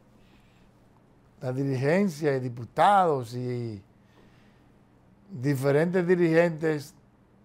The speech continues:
de la jerarquía, de los de medio, de abajo, todos, todos le han entrado a Miguel Seara Hatton. Aquí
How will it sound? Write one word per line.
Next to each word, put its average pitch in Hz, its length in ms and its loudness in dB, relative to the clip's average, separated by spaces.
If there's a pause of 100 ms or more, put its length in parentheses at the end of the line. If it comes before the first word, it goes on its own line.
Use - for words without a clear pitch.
(880)
de 131 760 -12 (1300)
la 143 160 -2
jerarquía, 170 1000 4
de 139 120 0
los 120 220 -2
de 117 80 -6
medio, 175 460 4
de 151 80 2
abajo, 160 260 4
todos, 233 680 6 (380)
todos 226 520 8 (420)
le 151 100 0
han 180 120 2
entrado 156 680 2 (720)
a 147 360 4
Miguel 147 280 2
Seara 131 320 2
Hatton. 107 300 -12
Aquí 262 600 4